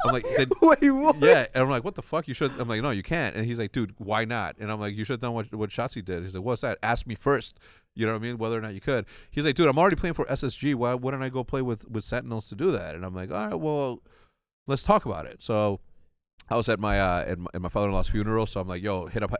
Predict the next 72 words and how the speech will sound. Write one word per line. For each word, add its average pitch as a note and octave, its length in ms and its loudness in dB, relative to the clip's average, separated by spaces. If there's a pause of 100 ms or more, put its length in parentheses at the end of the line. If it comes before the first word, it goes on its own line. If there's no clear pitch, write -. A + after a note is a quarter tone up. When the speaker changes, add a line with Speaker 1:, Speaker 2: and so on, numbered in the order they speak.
Speaker 1:
hit G#2 180 -2
up G2 80 -4
Stro. F#2+ 380 0
Like, F2 160 -6
he, F2+ 180 -16
he F2+ 120 -10
can, E2+ 340 -14
you E2+ 100 -8
know, E2 60 -8
guide D#2+ 260 -6
you D#2 80 -8
through D2+ 160 -8
this C2+ 100 -10
process." - 400 -10
So, C#2 200 -10 (440)
uh, F2+ 240 0
it G#2+ 80 0
ended A2 180 2
up A2 160 0 (300)
the, A2 160 -6
where, G#2+ 180 -2 (100)
where G#2+ 160 0
they G2+ 80 2
worked G2 240 0
it F#2 60 -2
out. D#2 180 -4 (460)
Speaker 2:
That's G#2 180 -6
good. G2+ 360 -4 (100)
Speaker 1:
Yeah. F2+ 220 -2 (240)
Speaker 2:
I'm F2+ 100 -12
glad A2+ 320 -2
that G#2+ 100 0
I G#2+ 100 0
didn't G2 140 -6
take F2 160 -8
it. D#2+ 100 -2 (180)
Speaker 1:
Yeah. G#2 180 2
What, A2 200 0
what B2 100 0
do C3 60 0
you, A#2 100 -2
what A#2 100 2
do A2+ 60 0
you, G#2 120 -4
how A2 80 -2
do A#2 60 0
you G#2+ 60 0
think A2 200 -6
that G2+ 400 -2
the, F#2 420 -2
the F#2+ 120 -4
Halo F#2+ 480 -4
event's F2+ 300 -6
gonna F2+ 140 -8
shape F2 260 -8
up E2+ 120 -6
this - 160 -14
weekend? F2 240 -12 (280)
Speaker 2:
Dude, G2+ 120 -2
I G2 180 2
don't G#2 120 -2
know F#2+ 80 -4
who's F#2+ 260 -6
winning. F2 260 -8 (100)
It's F#2 140 -10
literally D#3+ 240 6
one E3+ 160 4
of F3 60 2
those E3 140 0
things E3 180 -4
where, D3 80 0
like, B2 220 2